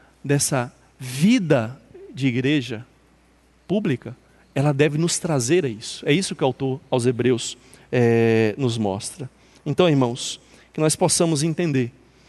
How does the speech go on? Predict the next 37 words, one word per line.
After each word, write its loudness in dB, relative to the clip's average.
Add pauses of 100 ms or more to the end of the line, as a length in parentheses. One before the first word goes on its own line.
(220)
que 2
a -2
supremacia -2
de -4
Cristo -2
nos -2
leva 2 (100)
a -4
sermos 0
membros 0
comprometidos -6 (400)
do -4
seu -2
corpo, -6 (400)
seu -6
corpo -2
na 0
terra, -2 (340)
seu -6
corpo -2
místico, -2
que, -4 (360)
que 0
é 4
a 4
igreja -2
do -8
Senhor. -8 (580)
E -8
nós 2
vamos, 0
nesse 2
momento, 0 (680)
nos -6
colocar 4
de -6
pé 2